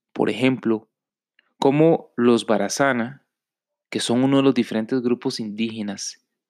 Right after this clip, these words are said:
que habita el Amazonas colombiano, no cuentan con una palabra para designar el tiempo. De manera similar a los aborígenes australianos,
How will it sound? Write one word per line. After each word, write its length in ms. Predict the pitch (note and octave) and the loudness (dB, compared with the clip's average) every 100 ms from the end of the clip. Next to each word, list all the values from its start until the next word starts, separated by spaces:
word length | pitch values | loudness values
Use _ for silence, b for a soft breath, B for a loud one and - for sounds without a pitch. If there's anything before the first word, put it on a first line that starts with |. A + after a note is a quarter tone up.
| _ | _
que 120 | - G2 | -2 2
habita 260 | G2+ - | 2 2
el 60 | B2 | 0
Amazonas 480 | A2+ G2 G#2 G#2 - | 2 0 0 0 2
colombiano, 640 | A2 F#2+ G2 G#2 A2 A#2+ _ _ _ _ _ _ _ _ _ - | 2 2 2 2 0 -4 _ _ _ _ _ _ _ _ _ 0
no 160 | C#3+ - | 0 4
cuentan 640 | E3+ E3 D#3 A2+ G#2+ G#2 _ _ _ _ | 2 2 0 -2 -2 -10 _ _ _ _
con 260 | - A2 A2+ | 0 2 2
una 180 | A#2+ B2+ | 0 0
palabra 560 | A2 G#2 A2+ B2 - - | 0 2 2 0 -2 -6
para 180 | A2 G2 | -2 -2
designar 480 | G2 - G2+ G2+ | -2 -6 -4 -4
el 180 | G#2+ G2 | -4 -8
tiempo. 600 | - G#2+ G#2+ G2+ - - _ _ _ _ _ _ _ _ _ _ _ _ _ _ - | -8 -4 -4 -4 -12 -20 _ _ _ _ _ _ _ _ _ _ _ _ _ _ -2
De 80 | A#2 | 2
manera 280 | A#2+ C#3 | 2 2
similar 640 | F3+ F#3+ D3+ C3+ C#3+ D3+ - | 4 4 4 4 2 0 -2
a 120 | A2+ A2+ | -2 0
los 440 | A2 G#2+ G#2+ - | 0 0 -2 -2
aborígenes 520 | A2 G#2+ A2 C#3 D3 | 2 2 2 -2 -4
australianos, 1080 | C#3+ A#2+ - G2 G2 A2 G#2+ G#2 - - - | -4 -6 -10 -8 -2 0 0 -4 -8 -10 -10